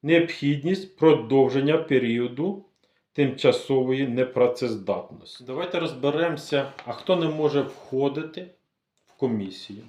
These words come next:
повсякденного оцінювання. Це лікарі, які обіймали посади голів медико-соціальних експертних комісій. Тут ми бачимо,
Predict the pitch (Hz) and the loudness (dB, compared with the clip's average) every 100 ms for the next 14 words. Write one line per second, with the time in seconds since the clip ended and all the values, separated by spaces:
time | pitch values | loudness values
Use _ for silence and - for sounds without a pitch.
0 | _ _ 120 - 110 - 117 117 113 - | _ _ -12 -8 -8 -6 -6 -6 -8 -8
1 | 104 - 101 95 92 90 80 - _ _ | -12 -12 -14 -14 -14 -20 -20 -20 _ _
2 | _ - - _ _ _ _ _ _ _ | _ -20 -20 _ _ _ _ _ _ _
3 | _ _ _ _ _ _ _ _ _ _ | _ _ _ _ _ _ _ _ _ _
4 | _ - 190 214 214 - - - 139 175 | _ 0 4 6 6 4 -2 -8 -6 -6
5 | - 180 147 160 151 165 151 - 170 190 | 6 8 8 4 4 6 4 -2 -6 0
6 | 165 160 175 147 143 139 156 165 160 151 | 0 2 4 4 6 8 8 6 6 2
7 | 151 151 147 151 139 139 135 143 139 127 | 4 4 6 6 4 2 2 2 4 4
8 | 117 127 143 131 127 - 127 117 120 127 | 2 0 -4 -6 -8 -8 -2 0 0 0
9 | 143 143 - 110 - - 113 - 117 110 | -4 -6 -8 -6 -6 -8 -8 -6 -8 -8
10 | - 127 107 92 - - 165 240 240 220 | -6 -4 -4 -8 -14 -10 -6 0 2 0
11 | 226 - 110 156 175 170 - 156 156 156 | -2 -12 -2 2 4 2 -4 -6 -6 -8
12 | 151 | -10